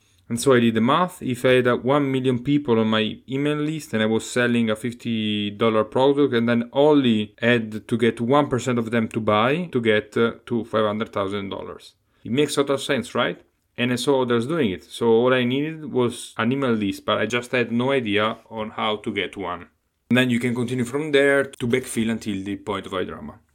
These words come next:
Then you have to identify the problem, the third subsection. So here you will reveal the problem that you have and why your character of the story has been stuck. And the Russell example is the following. "After going through that experience, I realized that the problem I had was not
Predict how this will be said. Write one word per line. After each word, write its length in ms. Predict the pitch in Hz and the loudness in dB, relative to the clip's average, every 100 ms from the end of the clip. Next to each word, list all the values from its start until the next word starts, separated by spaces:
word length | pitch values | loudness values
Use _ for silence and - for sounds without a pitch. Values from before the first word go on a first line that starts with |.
| _ | _
Then 160 | 123 139 | 0 4
you 60 | 139 | 4
have 120 | 117 | 4
to 80 | 110 | 2
identify 400 | 113 98 110 104 | 2 0 0 0
the 100 | 101 | 2
problem, 480 | 131 156 220 226 - | 2 4 4 2 -4
the 180 | 107 113 | -8 -8
third 420 | - 127 113 107 | -2 2 4 2
subsection. 640 | - 104 - 147 - 208 - _ _ _ | -4 -6 -2 -2 -2 -8 -8 _ _ _
So 240 | - - 135 | -4 2 4
here 300 | 135 175 165 | 6 4 4
you 140 | 131 | 4
will 160 | 127 123 | 4 6
reveal 340 | 123 120 131 | 4 4 0
the 80 | 123 | 0
problem 220 | 123 123 | 0 2
that 180 | 117 117 | 2 4
you 100 | 113 | 4
have 240 | 139 175 | 4 4
and 240 | 143 113 113 | 2 4 6
why 580 | 120 123 113 104 101 - | 6 6 4 2 -2 -8
your 540 | 120 117 117 110 107 - - | 0 4 4 2 -2 -10 -2
character 400 | 120 113 107 117 | 0 2 0 -2
of 120 | 101 | -2
the 80 | 104 | -4
story 460 | - 123 117 107 95 | -2 2 4 2 0
has 140 | 104 | -4
been 180 | 98 98 | -6 -8
stuck. 480 | - 135 175 - - - | -2 0 0 -2 -12 -2
And 800 | 113 107 101 98 98 98 90 101 | 0 0 -2 -4 -6 -10 -10 -4
the 80 | 104 | -4
Russell 240 | 113 113 | -2 -4
example 360 | 107 113 104 104 | -2 -4 -2 -2
is 80 | |
the 80 | 98 | -2
following. 400 | - 139 156 156 - _ _ | 0 0 0 -2 -10 _ _
"After 300 | 120 123 139 | -4 0 2
going 240 | 127 127 120 | 2 2 0
through 160 | 123 | 0
that 140 | 113 117 | 2 2
experience, 500 | 117 - 160 151 - | 0 -4 -2 0 0
I 60 | |
realized 500 | 107 113 110 113 110 110 | 2 4 4 4 2 0
that 80 | |
the 60 | 107 120 | -4 2
problem 440 | 120 117 117 117 - | 2 4 2 0 -2
I 140 | 113 | 2
had 260 | 113 147 147 | 4 4 4
was 340 | 127 117 110 | 2 2 2
not 380 | 123 165 - - | 2 -2 -4 -14